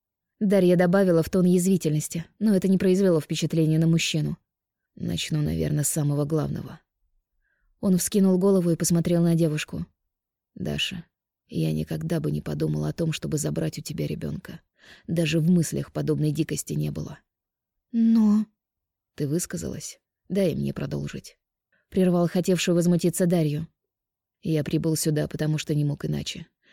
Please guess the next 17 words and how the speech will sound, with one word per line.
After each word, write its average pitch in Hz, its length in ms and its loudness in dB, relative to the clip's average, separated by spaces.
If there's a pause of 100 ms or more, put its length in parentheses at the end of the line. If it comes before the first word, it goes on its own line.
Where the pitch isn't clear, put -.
(160)
Потому 160 300 0
что, 170 180 0
зная 165 380 2
и 160 140 2
веря 156 300 0
в - 80 -14
то, 175 140 -2
что - 180 -4
ты 160 160 0
мне 156 180 0
изменила, 160 500 0
все - 180 -4
равно 156 260 2
не 165 140 4
мог 165 220 4
без - 200 -6
тебя. - 360 -10